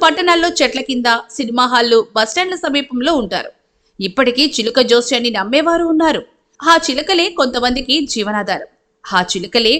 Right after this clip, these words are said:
కుటుంబాలను పోషిస్తాయి. నాగరాజు అనే చిలుక జోస్యం చెప్పే వ్యక్తి బుధవారం పొదలకూరులోని రామ్నగర్ సెంటర్లో జోస్యం చెప్తూ కనిపించాడు. చిలుక జోస్యం చెప్పించుకోవడానికి ఎవరైనా వచ్చి కూర్చుంటే ప్రశ్న అడిగే వారి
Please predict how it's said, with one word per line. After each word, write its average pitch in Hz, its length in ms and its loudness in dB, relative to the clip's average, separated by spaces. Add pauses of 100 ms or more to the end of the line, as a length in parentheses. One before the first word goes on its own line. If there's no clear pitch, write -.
(120)
కుటుంబాలను 277 640 0
పోషిస్తాయి. 214 520 -6 (560)
నాగరాజు 339 720 0
అనే 262 140 0 (160)
చిలుక 214 300 -4
జోస్యం 226 340 0
చెప్పే 214 260 -4
వ్యక్తి 190 260 -2 (420)
బుధవారం 262 400 2 (140)
పొదలకూరులోని 311 640 2 (140)
రామ్నగర్ 254 480 2
సెంటర్లో 247 320 -2 (100)
జోస్యం 254 340 -4
చెప్తూ 269 280 -6
కనిపించాడు. 196 500 -6 (420)
చిలుక 233 260 0 (100)
జోస్యం 247 320 2
చెప్పించుకోవడానికి 254 720 0 (100)
ఎవరైనా 247 360 0
వచ్చి 175 240 -6
కూర్చుంటే 254 420 0 (440)
ప్రశ్న 294 440 2
అడిగే 262 320 0
వారి 247 160 -2